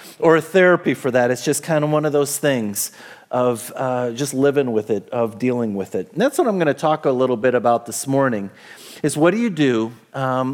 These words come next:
when it's not always clear in terms of what your illness is, or frankly, how to treat the illness, uh, when,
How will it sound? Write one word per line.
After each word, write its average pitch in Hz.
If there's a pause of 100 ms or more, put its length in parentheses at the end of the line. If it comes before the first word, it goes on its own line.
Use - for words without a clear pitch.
when 143
it's 143
not 147
always 147
clear 110
in 123
terms 117
of 104
what 107
your 113
illness 156
is, 147 (420)
or 151
frankly, 151
how 143
to 147
treat 165
the 120
illness, 113
uh, 123
when, 123